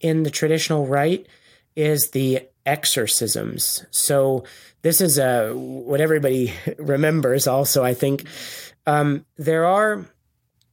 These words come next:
a few times where the priest directly addresses the devil. So he speaks to Satan and he tells the devil, "You get out."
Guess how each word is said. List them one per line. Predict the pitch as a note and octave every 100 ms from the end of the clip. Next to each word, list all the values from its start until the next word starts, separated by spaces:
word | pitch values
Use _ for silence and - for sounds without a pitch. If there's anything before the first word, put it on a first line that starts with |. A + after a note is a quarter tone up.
| - -
a | C#3+
few | - A3
times | A#3+ - F3 E3+ E3 D3+
where | C#3 D3 C#3+ C#3+ C#3+ _ _ _ - _
the | E3 C#3 C#3+ C#3+ C#3+ C3+ -
priest | - G#3 G#3 - - - _
directly | - C3+ C3+ G3+ A3+ G#3+ G3+ - D3+
addresses | B2 C#3 D3 D#3 - E3 D#3 D3
the | A#2+
devil. | B2 G#2+ G2+ - _ _ _ _ _ _ - _
So | -
he | C3+ D#3
speaks | - - G#3 G#3+ - -
to | D3+
Satan | - - C3+ C3 - A2 - - _ _ _ - - _ -
and | C#3+ D3 C#3+
he | C#3 - D#3
tells | - - G3 A3 G3+
the | G3
devil, | C#3 C#3 C#3 D#3 F3 E3+ _ _ _ _
"You | D3+ C#3+ F#3+ A#3 A#3+ - _ _ _ _ D3+
get | C#3+ B2+
out." | F#2 E2+ - -